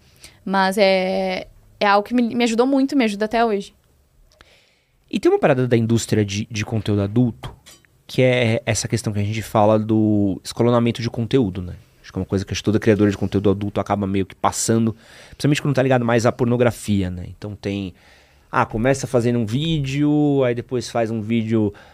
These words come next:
Speaker 2: é, faz uma homenagem, aí depois é interracial, aí depois é gangbang, aí tem sempre esse escalonamento que é o ciclo de uma,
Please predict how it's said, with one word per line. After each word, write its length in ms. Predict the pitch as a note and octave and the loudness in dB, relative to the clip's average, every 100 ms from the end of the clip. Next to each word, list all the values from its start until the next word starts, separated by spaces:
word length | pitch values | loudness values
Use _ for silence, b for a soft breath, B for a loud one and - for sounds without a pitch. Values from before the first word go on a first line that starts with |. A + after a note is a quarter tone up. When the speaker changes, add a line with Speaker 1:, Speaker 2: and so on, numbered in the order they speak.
| B B - - | B B -10 -2
Speaker 2:
é, 320 | G2+ G2 F#2+ | 0 0 0
faz 260 | A#2 A2 | 0 0
uma 80 | G#2 | 0
homenagem, 1120 | F#2+ F2+ A#2+ D3+ D#3 D3 C#3+ A#2+ A#2 C3 C3 | -2 -2 0 2 2 2 0 0 -2 0 2
aí 140 | A#2 A2+ | 2 2
depois 560 | A2 A#2+ B2 A#2+ A2 | 0 0 2 2 2
é 120 | A2 A2 | 2 0
interracial, 760 | A2+ G2+ G2 - C#3+ D#3+ D3+ | 0 -2 -2 -2 0 0 0
aí 80 | C3 | 0
depois 320 | B2 C3 B2+ | -2 0 0
é 60 | A#2 | 0
gangbang, 680 | A#2 A2+ A#2 D#3 D3+ C#3+ C3+ | -2 -2 0 0 0 0 0
aí 280 | C3 D3 C#3 | 0 -2 -2
tem 120 | C#3 | -2
sempre 220 | - E3 | -4 -4
esse 140 | D3 | -6
escalonamento 640 | D3 - C#3+ C#3 B2 B2+ C3 | -6 -2 0 2 0 -2 -2
que 80 | C#3+ | -2
é 40 | |
o 40 | |
ciclo 480 | C3+ - B2 C3+ C3 | -2 -2 -4 -2 -4
de 120 | A#2 | -2
uma, 380 | A#2+ A#2 A#2+ A2+ | -2 0 0 0